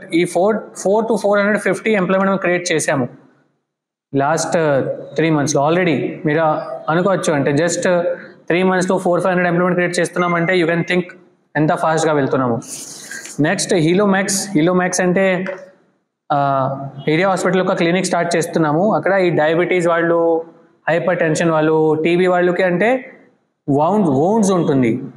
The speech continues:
Wounds తెలుసా మీకు? అంటే ఇక్కడ అంటే ఒక చాలా skin bite వస్తుంది, so అక్కడ చాలా pain ఎక్కువ ఉంటుంది. So ఆ పెయిన్ reduce చేయడానికి old age పర్సన్‌కి ఒక machine system పెట్టాము ఇక్కడ. వాళ్ళు అక్కడ వెళ్ళి just ఆ మెషిన్ పెడితే pain అసలు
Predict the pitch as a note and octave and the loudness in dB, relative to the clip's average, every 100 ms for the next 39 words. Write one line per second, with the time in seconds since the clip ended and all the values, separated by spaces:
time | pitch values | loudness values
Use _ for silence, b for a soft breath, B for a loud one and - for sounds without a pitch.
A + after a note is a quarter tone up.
0 | - D3 G3+ G3 G3 F#3 D#3 C#3 A#3 E3 | -2 0 0 0 0 2 0 0 0 2
1 | C#3+ F3 D#3+ C#3+ - B B B B _ | 2 2 0 -2 -8 B B B B _
2 | C#3+ E3 D#3 F#3 F#3 F#3 F#3 F3 F3+ F3 | -4 -2 0 2 2 2 2 2 2 2
3 | E3 E3 D#3+ F3 E3 - F#3+ F#3+ D#3+ C#3+ | 2 2 2 2 0 0 0 0 0 0
4 | D#3 D#3+ D3+ - C3 A#2+ - B B B | 0 0 0 0 0 0 -4 B B B
5 | B - F#3+ G3+ F3+ D#3+ - - - _ | B -4 0 2 0 -4 -12 -18 -20 _
6 | - D#3 G3+ G3+ G3 G#3+ G3+ G#3+ G3+ G3 | -4 0 0 2 0 2 0 0 0 0
7 | E3 D3 C3+ A#2+ - - - F3+ F3 F3+ | 2 2 2 0 -2 -10 -2 -2 0 0
8 | G#3 C4+ A#3+ G#3+ A3+ A3 F#3+ D3+ C3 C3 | 2 2 2 2 0 0 0 0 0 -2
9 | A#2 - D#3+ F#3+ F#3 E3+ D3+ D#3 D3+ F#3 | -4 -2 0 2 2 0 0 0 0 0
10 | F3+ E3 D3+ G3+ G#3+ G#3 F3 - F#3+ E3+ | 2 0 0 0 0 0 -2 0 -2 0
11 | D#3 C#3 C3 A#2+ B B B - E3 G3 | 0 0 0 -2 B B B -2 2 2
12 | G3 G#3 F#3+ G3+ G3+ G3+ G#3 F#3 F#3 G#3+ | 2 2 2 2 2 2 2 0 2 0
13 | G3 F#3 F#3 A#3 A#3 G3 G#3 F#3+ G#3+ B3+ | 0 0 0 -2 0 2 2 0 0 0